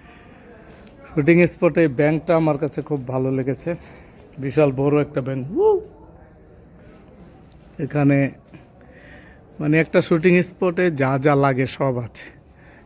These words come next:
এটাও একটা বাড়ি, কারণ ক্যারেক্টারের স্বার্থে কিন্তু অনেক সময় অনেক ধরনের সেট আপ লাগে, যেটাকে সেট আপ বলে।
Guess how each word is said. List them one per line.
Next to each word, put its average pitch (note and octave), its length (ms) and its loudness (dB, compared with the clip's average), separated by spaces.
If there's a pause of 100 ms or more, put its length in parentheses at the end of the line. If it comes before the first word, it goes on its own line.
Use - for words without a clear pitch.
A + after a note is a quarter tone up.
(120)
এটাও F3+ 220 4
একটা E3 240 2
বাড়ি, C3+ 360 0 (2000)
কারণ C#3+ 360 2
ক্যারেক্টারের E3+ 600 2
স্বার্থে F#3 400 -2
কিন্তু F3 340 -2
অনেক D3 240 0
সময় D#3 320 0
অনেক C#3+ 360 0
ধরনের D3 460 2 (2000)
সেট D#3+ 280 2
আপ D3+ 200 0
লাগে, A#2+ 260 -2
যেটাকে B2+ 360 -8
সেট - 320 -4
আপ C#3+ 100 2 (100)
বলে। A2+ 220 -8